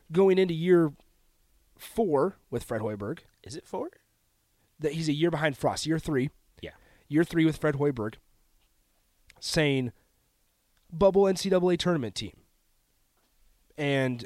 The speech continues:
Speaker 1: hopefully N I T. We felt like this team has the talent." And,
Speaker 2: Mm-hmm.
Speaker 1: and once again, they're just about to start the Big Ten conference season. You never know what can happen with the whole covid issues and
Speaker 2: It
Speaker 1: all
Speaker 2: ain't
Speaker 1: that.
Speaker 2: over till it's over.
Speaker 1: So there's, there's definitely a chance, and there's a, there's a light at the end of the tunnel for this program to find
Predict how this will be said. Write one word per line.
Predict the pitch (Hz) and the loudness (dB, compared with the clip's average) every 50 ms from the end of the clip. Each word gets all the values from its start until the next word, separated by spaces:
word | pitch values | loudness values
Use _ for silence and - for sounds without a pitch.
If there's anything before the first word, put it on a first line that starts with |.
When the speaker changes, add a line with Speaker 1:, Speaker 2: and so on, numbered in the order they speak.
| - | -8
Speaker 1:
hopefully | 139 147 180 170 - 170 170 156 135 | -4 -2 -2 0 2 2 2 4 4
N | 143 147 | 2 0
I | 135 135 131 | 0 0 -2
T. | - - 123 123 156 - _ - | -4 -4 -4 -4 -6 -6 _ -2
We | 143 147 | -2 0
felt | 143 - 175 160 | 2 2 4 4
like | 151 151 - | 2 2 0
this | - 147 - | -2 -4 -4
team | - 165 156 139 | -4 -4 -4 -4
has | 131 147 143 123 | -4 -4 -4 -6
the | 120 | -6
talent." | - 151 151 143 135 - - - - - | -6 -4 -4 -4 -6 -8 -14 -20 -6 -2
And, | 202 220 - | 0 0 0
Speaker 2:
Mm-hmm. | 151 196 | 0 0
Speaker 1:
and | 208 208 | 0 2
once | 214 220 214 - | 2 2 2 0
again, | 185 160 160 151 143 135 - - _ _ _ _ _ _ _ _ _ _ _ _ _ _ _ - | 0 0 2 2 0 -2 -6 -12 _ _ _ _ _ _ _ _ _ _ _ _ _ _ _ -2
they're | 175 190 185 | 0 2 2
just | 165 147 190 175 - | 2 2 0 0 2
about | 190 180 175 165 | 2 2 2 2
to | 160 | 0
start | - - 190 175 - | 0 0 2 2 2
the | - 143 | 0 -2
Big | 160 165 151 | -2 -2 0
Ten | - 175 165 143 | 0 -2 -2 0
conference | - 165 170 160 147 151 - | 0 0 0 0 0 -4 -6
season. | - 165 165 143 156 156 147 - - - - - | -6 -4 -4 -2 -2 -2 -2 -4 -10 -18 -18 -10
You | 156 170 | -8 -4
never | 170 170 175 175 175 165 | -2 0 0 0 2 2
know | 160 160 | 2 2
what | 156 165 160 | 4 2 2
can | - 151 151 | 0 -2 -2
happen | 151 151 151 - 156 | -2 -2 -2 -2 -2
with | 143 131 - | -4 -4 -4
the | - 127 | -4 -4
whole | 127 131 123 - | -4 -4 -4 -6
covid | - - 151 175 190 180 190 185 | -4 2 4 4 6 6 6 4
issues | 185 175 - - 180 180 175 156 | 4 4 2 0 0 -2 -2 -2
and | 160 165 | 0 2
Speaker 2:
It | |
Speaker 1:
all | 160 160 | 2 2
Speaker 2:
ain't | 151 156 | 4 4
Speaker 1:
that. | 160 165 160 165 | 4 4 4 4
Speaker 2:
over | 120 131 135 139 | 4 2 2 0
till | 131 - 131 127 | -2 -2 -2 -2
it's | 127 123 - | -2 0 0
over. | 104 95 90 76 78 76 - - _ _ _ _ _ _ - 175 - _ - | 0 0 0 -2 -6 -12 -14 -16 _ _ _ _ _ _ -20 -20 -20 _ -10
Speaker 1:
So | - - - 220 | -4 4 6 8
there's, | 202 220 233 214 | 8 8 8 6
there's | 156 190 202 175 | 4 0 0 0
definitely | 147 202 208 - 208 190 165 | 2 0 2 2 2 2 2
a | 143 | 2
chance, | 139 - - 175 175 170 160 - - | 0 0 0 0 2 0 0 -2 -4
and | 143 156 156 143 131 - | -4 -4 -2 -4 -2 -2
there's | 156 147 143 131 | -2 -2 0 0
a, | 139 131 123 120 120 | 0 0 0 0 -2
there's | 131 135 127 | -2 -2 -2
a | 123 | -2
light | 123 135 135 143 143 | 0 0 2 2 2
at | 131 | 0
the | - 135 | 0 0
end | 139 135 | -2 -2
of | 120 117 | -2 -4
the | - - | -4 -2
tunnel | 151 151 135 123 | 0 0 0 -2
for | - - 131 123 | -2 -4 -4 -2
this | 120 117 - | -2 -4 -6
program | - - 151 139 135 131 139 127 120 120 117 | -6 -4 -2 0 0 0 -2 -2 -4 -4 -4
to | - - 127 | -4 -4 -4
find | 113 - - 135 117 120 117 117 113 110 | -4 -2 -2 -2 0 0 0 -2 -4 -8